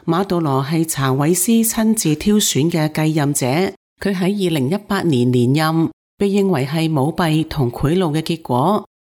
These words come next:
包括美國在內嘅好多國家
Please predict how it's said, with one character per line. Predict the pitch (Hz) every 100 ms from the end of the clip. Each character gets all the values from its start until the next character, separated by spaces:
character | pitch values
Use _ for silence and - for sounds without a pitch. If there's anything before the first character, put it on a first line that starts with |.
| -
包 | 208
括 | 208 190 -
美 | 143 156
國 | 185 180
在 | - 160 156
內 | 160 156
嘅 | 170
好 | 165 156 139
多 | 175 175
國 | 175 160
家 | 202 190 196